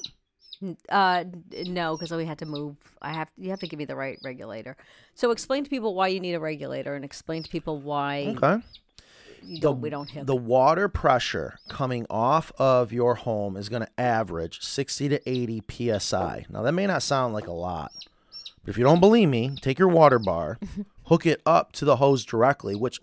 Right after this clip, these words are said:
Speaker 2: I know people make that mistake 'cause we use hose fittings. We use hose thread fittings.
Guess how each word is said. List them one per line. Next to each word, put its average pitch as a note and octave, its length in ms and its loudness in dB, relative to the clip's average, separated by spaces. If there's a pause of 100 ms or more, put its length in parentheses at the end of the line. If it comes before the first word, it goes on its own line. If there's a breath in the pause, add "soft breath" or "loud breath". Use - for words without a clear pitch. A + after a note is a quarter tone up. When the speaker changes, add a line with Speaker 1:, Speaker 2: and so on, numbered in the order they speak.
Speaker 2:
I C3+ 60 -2
know C#3 160 0
people D3 220 -2
make C#3+ 160 -2
that B2 120 -4
mistake F3+ 360 -2
'cause G#2+ 100 -12
we A#2+ 100 -6
use D3 300 -2
hose C3+ 320 2 (160)
fittings. A2+ 360 0
We G#2 80 -6
use G2+ 120 -8
hose A#2+ 300 -2
thread A2+ 340 -4
fittings. A2 440 -8